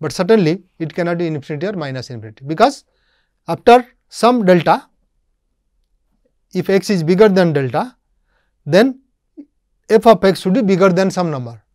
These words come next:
some specified number, then it can go to infinity, but it becomes zero, right, for many of the points. Therefore, limit f x is cannot be plus infinity. Similarly, it cannot be minus infinity on the other side.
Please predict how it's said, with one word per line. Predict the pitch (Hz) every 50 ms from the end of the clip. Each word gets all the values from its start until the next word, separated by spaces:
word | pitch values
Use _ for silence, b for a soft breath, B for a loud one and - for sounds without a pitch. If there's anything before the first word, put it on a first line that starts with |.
| _ _ _ _ _ _
some | - - 170 156
specified | 131 - - 180 143 143 139 139 135 127
number, | 123 117 110 110 107 110 - _ _ _ _ _ _ _ _ _ -
then | 156 226 233
it | 233 220 185 185
can | 208 196 190
go | 180 185 180
to | 185 202
infinity, | 160 147 127 120 123 117 113 - _ _ _ _ _ _ _ _ _ _ _ _ _ _
but | - 147
it | 147 147 143
becomes | 160 165 202 190 175
zero, | 175 208 202 202 190 - _ _ _ _ _ _ _ _ _ _ _ _ _ _ _ _ _ _ _ _ _ _ _ _ _ _ _ _ _ _ _ _ _ _ _ -
right, | 170 220 226 - _ _ _
for | _ - 165
many | 160 165 175 185 196 190
of | 185 170
the | 185 196
points. | 185 190 180 180 180 - - _ _ _ _ _ _ _ _ _ _ _ _ _ _ _
Therefore, | - 165 214 233 - - 135 139 202 - _ _ _ _ _ _ -
limit | 160 160 185 202 220 180
f | 190 180 190
x | 190 180 - -
is | 185 180 - -
cannot | - 165 160 165 160 151
be | 156 202 247 254 _ _ _ _ _
plus | - 147 143 139 -
infinity. | 127 110 101 117 120 117 _
Similarly, | - - - 220 226 233 226 220 196
it | 202 190
cannot | 208 196 202 196
be | 202
minus | 185 160 160 170 185 180 180
infinity | 180 165 147 160 160 156 - 226 - _ _ _ _ -
on | 156
the | 156 156
other | 156 160 165
side. | - - 165 202 220